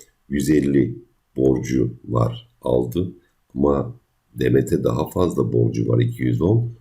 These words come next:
Bunu yapmasına rağmen sonradan altmış lira para vermesi gerekiyor ki tam borcu temizlensin. Aynı şekilde bakın burada Demet'teyiz. İki yüz on alıyor, otuz veriyor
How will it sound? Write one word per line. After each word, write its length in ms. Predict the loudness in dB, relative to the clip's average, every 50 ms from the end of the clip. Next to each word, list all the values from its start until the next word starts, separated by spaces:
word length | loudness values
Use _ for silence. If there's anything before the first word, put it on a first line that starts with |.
| _ _ _ _
Bunu 160 | -4 0 2 2
yapmasına 720 | 4 4 2 0 -2 -6 -8 -8 -8 -6 -4 0 0 2
rağmen 240 | 2 2 2 2 0
sonradan 520 | -2 -6 -8 -4 0 2 4 4 4 2 2
altmış 540 | 0 -2 -8 -10 -10 -8 -8 -8 -6 -4
lira 180 | -2 -2 -2 -4
para 280 | -4 -6 -4 -2 -2 0
vermesi 460 | 0 0 0 0 0 -2 -2 -4 0
gerekiyor 540 | 2 4 4 4 2 0 -2 -2 -2 -2 -4
ki 260 | -4 -6 -6 -6 -8 -14 _ _ _ _ _ _ _ _ _ _ _ -6
tam 300 | -2 0 0 2 2 2
borcu 400 | 2 2 2 0 -2 -4 -4 -2
temizlensin. 800 | -2 -2 0 0 0 0 0 0 0 -2 -4 -8 -10 -12 -14 -16 _ _ _ _ _ _ _ _
Aynı 220 | -2 0 0 2 2
şekilde 460 | 2 0 -2 -2 -2 0 0 0 0
bakın 300 | -2 -4 -4 -4 0 2
burada 420 | 2 2 2 2 0 0 -2 -6 -12 -20 _ -20 _ _ _ _ _ -10
Demet'teyiz. 960 | -4 0 0 2 2 2 0 0 -2 -4 0 2 2 2 2 0 -4 -8 -12 -14
İki 280 | -14 -14 -14 -8 -2 0
yüz 180 | 2 2 4 4
on 360 | 4 4 2 0 -2 -6 -10 _ _ -6
alıyor, 460 | -4 0 0 2 2 2 2 2 -2 -4 -10 -20 _ _ _ _ _ _ _ _ _ _ _ -4
otuz 580 | -2 -2 -2 -2 -2 -2 -2 -2 -4 -6 -6 -2 2
veriyor 480 | 2 2 4 2 2 2 2 2 0